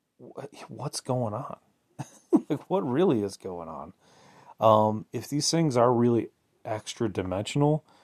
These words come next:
couldn't they have just poofed themselves out of Las Vegas and poofed themselves right back into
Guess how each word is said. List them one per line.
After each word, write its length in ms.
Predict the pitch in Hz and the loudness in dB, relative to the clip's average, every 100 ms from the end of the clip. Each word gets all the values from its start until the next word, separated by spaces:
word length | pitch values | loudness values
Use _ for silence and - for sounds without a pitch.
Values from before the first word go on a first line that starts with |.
| _ _ _ | _ _ _
couldn't 520 | - - 143 190 180 - | -16 -2 0 2 0 -2
they 380 | 90 - - - _ _ _ _ _ _ _ _ | -8 -8 -14 -18 _ _ _ _ _ _ _ _
have 260 | - 104 98 | -12 -10 -10
just 360 | 98 104 90 - _ _ | -10 -10 -10 -14 _ _
poofed 320 | - 196 190 - | -2 -2 -2 -6
themselves 500 | 90 85 98 90 - | -12 -8 -6 -4 -4
out 160 | 110 | -4
of 160 | 113 - | -4 -8
Las 320 | - 104 143 | -4 0 0
Vegas 440 | - 98 92 98 - | -2 -4 -4 -6 -8
and 180 | 104 - | -10 -6
poofed 260 | 127 - | -6 -4
themselves 500 | - 107 - 117 - | -8 -6 -4 -4 -2
right 180 | 113 113 | -4 -4
back 260 | 113 113 117 | -6 -6 -6
into 280 | 113 110 | -4 -6